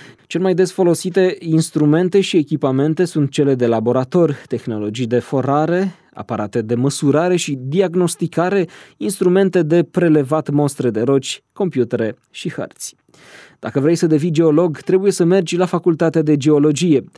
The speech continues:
După facultate, perspectivele de angajare sunt multiple și variate. În domeniul petrol și gaze, un salariu de pornire este de peste două mii de euro.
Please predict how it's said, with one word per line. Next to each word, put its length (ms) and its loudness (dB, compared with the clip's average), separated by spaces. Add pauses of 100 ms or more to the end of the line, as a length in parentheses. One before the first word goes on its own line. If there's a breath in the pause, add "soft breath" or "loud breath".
(360 loud breath)
După 180 -6
facultate, 640 0
perspectivele 720 0
de 100 0
angajare 500 2
sunt 260 -4
multiple 480 0
și 160 -4
variate. 580 0 (420 loud breath)
În 100 -4
domeniul 400 2
petrol 320 -2
și 160 -6
gaze, 400 0
un 140 0
salariu 420 0
de 120 0
pornire 460 2
este 320 0
de 240 0 (100)
peste 380 0
două 320 0
mii 160 -2
de 200 0
euro. 440 2